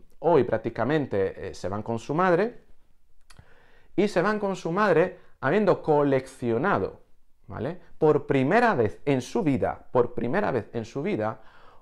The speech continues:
un grupo de cinco niños con los que se ven, se han visto y tienen una relación y han tenido una vivencia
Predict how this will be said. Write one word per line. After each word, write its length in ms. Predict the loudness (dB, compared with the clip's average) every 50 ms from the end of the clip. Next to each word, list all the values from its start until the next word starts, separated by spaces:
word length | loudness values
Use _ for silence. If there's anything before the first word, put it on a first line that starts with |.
| -20 _ 0
un 360 | 2 2 2 2 2 0 0
grupo 440 | 2 2 2 2 2 0 0 0 0
de 400 | 2 2 2 2 0 -2 -8 -18 -20 -20 -20
cinco 640 | -20 -18 -4 2 4 4 4 4 2 0 -4 -4 -2
niños 880 | 0 2 4 4 4 4 2 2 0 -2 -4 -6 -8 -12 -14 -20 -20 -20 -20 -20 -20 -18 -20 -18 -12
con 200 | -6 -4 -2 0
los 160 | 0 -2 -2
que 220 | -6 -6 -6 -6 -6
se 340 | -6 -8 -4 -2 -2 -2 0
ven, 300 | 0 0 0 0 -2 -6
se 180 | -6 -6 -6
han 240 | -4 -4 -4 -4 -2
visto 400 | -2 -4 -4 -4 -6 -6 -4 -4
y 120 | -4 -6 -6
tienen 320 | -4 -6 -4 -4 -4 -4
una 180 | -4 -4 -4 -4
relación 480 | -4 -4 -4 -6 -6 -6 -6 -4 -4
y 40 | -4
han 120 | -4 -4 -4
tenido 180 | -4 -4 -4
una 120 | -4 -4 -4
vivencia 640 | -6 -4 -2 0 0 0 -2 -4 -8 -10 -12 -10